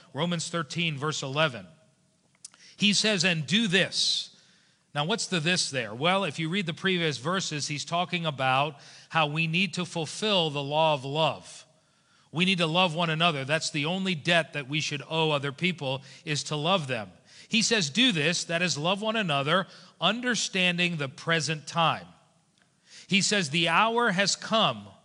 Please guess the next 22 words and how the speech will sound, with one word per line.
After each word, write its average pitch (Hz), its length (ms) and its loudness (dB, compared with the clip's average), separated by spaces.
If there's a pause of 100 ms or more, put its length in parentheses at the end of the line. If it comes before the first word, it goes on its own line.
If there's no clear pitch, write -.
(320)
for 170 260 -2
you," 175 600 2 (180)
and 135 160 -2
here 208 220 4
it 196 80 2
is, 165 240 2
you 180 100 0
could 196 200 -2
circle 175 440 2
it, 143 160 2 (320)
"to 165 160 0
wake 151 520 0
up 151 500 0
from 190 540 0
your 165 480 2
slumber, 165 680 0 (720)
because 160 360 2
our 202 180 4
salvation 180 960 0 (640)
is 147 240 0
nearer 220 380 4
now 151 560 4